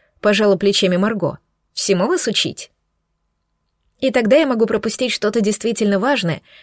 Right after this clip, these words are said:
ведь я преподаю и участвую в эксперименте Ямг». «Ну, конечно». Бабушка двух прелестных внучат вначале демонстративно закатила глаза к потолку,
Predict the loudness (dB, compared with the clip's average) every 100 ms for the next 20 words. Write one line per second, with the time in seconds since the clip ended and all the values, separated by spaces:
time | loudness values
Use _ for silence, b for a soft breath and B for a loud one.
0 | b -4 -2 2 2 2 -2 0 0 0
1 | 0 -4 _ 0 0 -2 -4 -2 0 0
2 | -2 -2 0 0 -2 -2 0 0 -4 -8
3 | _ _ _ _ _ _ _ _ _ _
4 | -4 -4 2 2 2 -4 -6 -8 -14 _
5 | _ _ _ _ _ -2 0 2 0 0
6 | 0 0 0 2 4 4 2 -2 -4 -2
7 | 0 0 0 -2 0 2 2 2 0 0
8 | 0 -2 0 0 0 0 -2 0 0 0
9 | 2 0 0 -2 -4 -2 -2 0 -2 -2